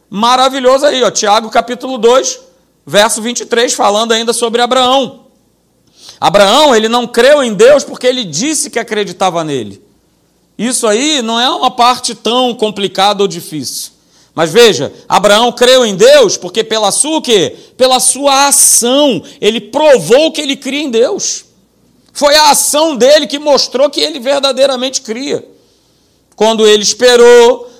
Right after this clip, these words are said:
quando depois o filho nasceu e ele teve que ir lá, né, subir com Isaac para sacrificá-lo. Então não é só uma questão de, "Ah, pai, ah, eu acredito em ti, ah, eu acredito em Deus."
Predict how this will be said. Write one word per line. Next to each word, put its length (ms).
quando 260
depois 380
o 40
filho 260
nasceu 540
e 80
ele 140
teve 260
que 120
ir 20
lá, 340
né, 240
subir 680
com 180
Isaac 460
para 120
sacrificá-lo. 1000
Então 220
não 80
é 40
só 120
uma 140
questão 360
de, 80
"Ah, 220
pai, 340
ah, 200
eu 60
acredito 480
em 100
ti, 260
ah, 180
eu 80
acredito 520
em 100
Deus." 480